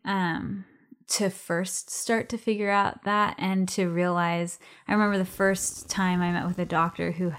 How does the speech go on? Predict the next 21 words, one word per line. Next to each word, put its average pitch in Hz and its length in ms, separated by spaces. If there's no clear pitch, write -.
who 196 80
said, 180 240
"I 175 100
think 214 400
this 185 240
is 170 160
related 165 920
to, 160 720
um, 175 640
you 190 140
having 165 340
Lyme 170 220
disease - 320
as - 120
a - 80
kid. - 440
I - 80
think 175 260
this - 180
is - 120
actually, - 760